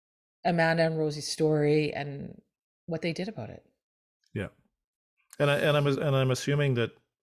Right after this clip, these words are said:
Speaker 2: Rosie is now riding the bus.
Speaker 1: Yes, I'm sure she is. You know,
Speaker 2: <laughs>
Speaker 1: <laughs> yeah. So, which is great to hear that they finally allowed that to happen. So, yeah.
Speaker 2: And, and what about more on the clinical side, aside from the, you know, the,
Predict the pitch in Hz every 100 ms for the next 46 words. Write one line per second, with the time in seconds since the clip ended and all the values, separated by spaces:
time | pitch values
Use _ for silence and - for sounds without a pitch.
0 | _ _ _ 120 113 117 107 101 101 98
1 | 92 92 90 87 82 85 78 - - _
2 | _ _ - _ _ _ _ - _ 156
3 | 151 170 - 143 143 156 156 - 156 147
4 | 139 170 151 139 - 143 - - - -
5 | 143 - - - - _ - 131 113 _
6 | - - - - - 175 165 160 160 170
7 | 156 - 160 156 - 147 143 135 143 139
8 | 143 143 120 - 143 139 147 123 147 131
9 | 139 - - 143 143 - - - - 57
10 | - _ _ _ _ _ - - 151 151
11 | - 170 160 143 151 247 277 147 135 139
12 | 135 120 - 127 123 123 - 127 117 117
13 | 107 - 107 107 110 104 110 98 101 98
14 | - 120 95 92